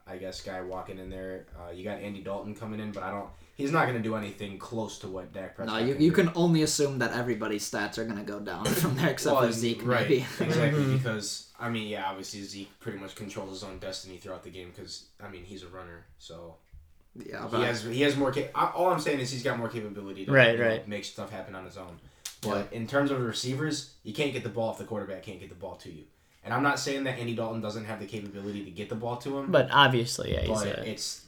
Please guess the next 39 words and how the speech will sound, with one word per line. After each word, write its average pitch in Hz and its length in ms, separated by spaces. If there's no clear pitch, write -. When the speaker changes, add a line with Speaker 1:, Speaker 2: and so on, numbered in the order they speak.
Speaker 1:
it's 107 80
Speaker 2:
Definitely. 135 180
Speaker 1:
definitely 127 100
Speaker 3:
step - 80
down. 117 160
Speaker 2:
Obviously 143 280
a 113 60
Speaker 1:
Dak, 135 220
Speaker 2:
downgrade. 107 280
Speaker 1:
first 196 260
of 185 80
all, 175 120
him, 160 440
C 170 240
D 175 120
Lamb 139 300
being 127 220
a 107 40
rookie, 117 520
he's 156 260
established 143 580
a 123 40
relationship 117 560
with 101 120
Dak 107 180
Speaker 3:
Right. 120 120
Speaker 1:
Prescott. 92 440
Speaker 3:
Now 107 100
you're 104 100
bringing 113 220
Andy 113 240
Dalton. 107 220
Speaker 1:
He 143 60
doesn't 151 280
have 135 400
years 117 380
of 110 80
experience 107 520
with 101 120